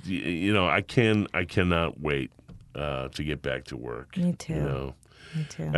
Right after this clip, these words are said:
Speaker 1: I'm going to see you next week in the Talk House.
Speaker 2: Yep. You and your wife have
Speaker 1: Yes,
Speaker 2: tickets,
Speaker 1: we're
Speaker 2: and
Speaker 1: going. We're going to a
Speaker 2: so
Speaker 1: preview next
Speaker 2: excited.
Speaker 1: Thursday night, you know?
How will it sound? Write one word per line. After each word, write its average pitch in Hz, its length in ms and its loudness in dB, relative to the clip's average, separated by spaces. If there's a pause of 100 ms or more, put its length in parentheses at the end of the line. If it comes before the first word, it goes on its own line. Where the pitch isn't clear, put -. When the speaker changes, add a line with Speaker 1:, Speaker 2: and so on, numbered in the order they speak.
(100)
Speaker 1:
I'm 131 160 6
going 139 240 8
to 107 80 6
see 131 260 4
you 120 120 6
next 90 380 2
week 82 340 2
in 82 100 2
the 78 100 2
Talk 98 420 2
House. 69 500 0
Speaker 2:
Yep. 160 260 0 (240)
You 165 120 2
and 170 120 4
your 170 100 2
wife 165 400 2
have 185 140 2
Speaker 1:
Yes, 208 280 6
Speaker 2:
tickets, - 500 0
Speaker 1:
we're 180 140 2
Speaker 2:
and 156 140 4
Speaker 1:
going. 110 440 4
We're 87 140 2
going 92 200 4
to 92 160 6
a 90 40 4
Speaker 2:
so 120 200 2
Speaker 1:
preview 95 360 6
next 95 280 4
Speaker 2:
excited. 101 120 6
Speaker 1:
Thursday 92 280 4
night, 98 380 4 (340)
you 82 160 0
know? 82 340 0